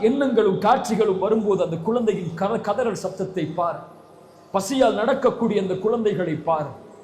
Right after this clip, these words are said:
உன் நாட்டில் உணவை, உணவை கொண்டு, ஆடையை கொண்டு, உரிமைகளை கொண்டு, நிலத்தை கொண்டு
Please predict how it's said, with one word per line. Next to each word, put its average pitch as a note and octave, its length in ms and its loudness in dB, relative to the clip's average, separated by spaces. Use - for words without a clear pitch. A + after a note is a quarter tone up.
உன் G3+ 160 -2
நாட்டில் A#3 520 0
உணவை, A#3 360 6
உணவை A#3+ 280 4
கொண்டு, F#3+ 260 2
ஆடையை A#3+ 460 4
கொண்டு, F3 280 0
உரிமைகளை A3+ 600 2
கொண்டு, F#3 240 2
நிலத்தை B3 480 2
கொண்டு F#3 300 0